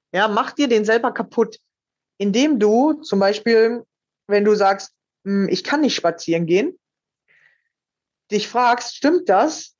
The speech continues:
Gibt es kein einziges Prozent, was dagegen spricht? Ja, ist das wahr, dass ich noch nie spazieren gehen konnte? Habe ich das noch nie gemacht? Stimmt das nicht? Oder, äh, wenn du sagst, „Ja, ich kann nicht spazieren gehen“, ja, dass du dann mal guckst, „Okay, was ist spazieren gehen eigentlich?“ Das heißt, spazieren gehen ist ja laufen.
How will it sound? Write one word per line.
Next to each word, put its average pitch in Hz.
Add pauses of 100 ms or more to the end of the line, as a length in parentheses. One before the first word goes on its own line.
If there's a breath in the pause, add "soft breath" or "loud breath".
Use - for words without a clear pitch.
Gibt 247
es 240
kein 339
einziges 269
Prozent, 226
was 214
dagegen 196
spricht? 180
Ja, 220 (240)
ist -
das 233
wahr, 240
dass 226
ich 214
noch 220
nie 285
spazieren 254
gehen 226
konnte? 214
Habe 214
ich -
das 214
noch 214
nie 269
gemacht? 240 (180)
Stimmt 269
das 262 (400 loud breath)
nicht? 233
Oder, 208
äh, 202
wenn 220
du 220
sagst, 202
„Ja, 220
ich 220 (120)
kann 226
nicht 208
spazieren 247
gehen“, 214 (400 loud breath)
ja, 202
dass 214
du 214
dann 208
mal 208
guckst, 254
„Okay, 208
was 196
ist -
spazieren 190
gehen 190
eigentlich?“ 196
Das 196
heißt, 208
spazieren 196
gehen 196
ist 185
ja 175
laufen. 202